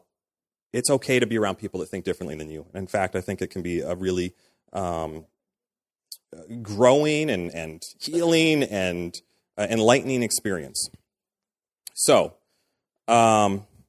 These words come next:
and I'm not talking about being around people to change who you are, change your core values, and to compromise all that stuff, right? So that's the thing here with nuance. I gotta be careful what, people don't miss the point.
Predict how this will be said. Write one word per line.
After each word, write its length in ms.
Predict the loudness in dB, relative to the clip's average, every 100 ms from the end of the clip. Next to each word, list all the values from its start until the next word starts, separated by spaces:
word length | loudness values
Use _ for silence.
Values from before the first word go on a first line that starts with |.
| _
and 80 | 0
I'm 60 | 2
not 120 | 2
talking 240 | 2 2
about 220 | 4 4 4
being 120 | 2
around 200 | 2 0
people 360 | -2 -4 -6 -8 _ _
to 100 | -6
change 440 | -4 -2 -2 -2 -4
who 100 | -6
you 220 | -4 -2
are, 260 | 0 0 -2
change 320 | -4 -8 -8
your 80 | -8
core 240 | -4 -4
values, 540 | -2 -2 0 -2 -4
and 80 | -6
to 80 | -8
compromise 680 | -6 -6 -6 -6 -4 -2 -2
all 140 | -4
that 140 | -4 -8
stuff, 240 | -12 -12
right? 140 | -10 -8
So 220 | -6 -8 _ _
that's 200 | -8 -8
the 80 | -6
thing 160 | -4 -2
here 140 | -2
with 100 | -4
nuance. 380 | -4 -2 -4 -2
I 40 |
gotta 160 | -2 0
be 120 | -2
careful 360 | 0 -2 0 -2
what, 320 | -2 -4 -10
people 220 | -4 -2
don't 240 | -2 -4
miss 160 | -6 -8
the 80 | -10
point. 300 | -8 -10